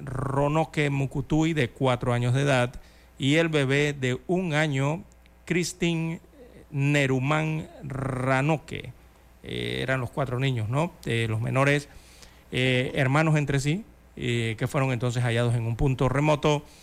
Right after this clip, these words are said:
entre los departamentos de Caquetá y Guaviaré, eh, donde fueron, eh, buscados sin descanso durante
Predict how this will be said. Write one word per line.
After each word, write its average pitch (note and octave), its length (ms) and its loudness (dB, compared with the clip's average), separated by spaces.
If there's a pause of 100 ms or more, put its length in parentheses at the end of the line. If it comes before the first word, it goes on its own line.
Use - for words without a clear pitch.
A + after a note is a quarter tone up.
(340)
entre D#3 380 2
los D3 140 2
departamentos B2+ 720 0
de A#2 140 -2
Caquetá C3 720 0 (320)
y B2+ 160 -4
Guaviaré, C#3 880 0
eh, A#2+ 800 -2 (120)
donde C#3 720 0 (220)
fueron, C#3 640 -2
eh, C#3+ 80 -6
buscados C3 800 0
sin F3+ 240 0
descanso C#3 400 0
durante A#2+ 680 0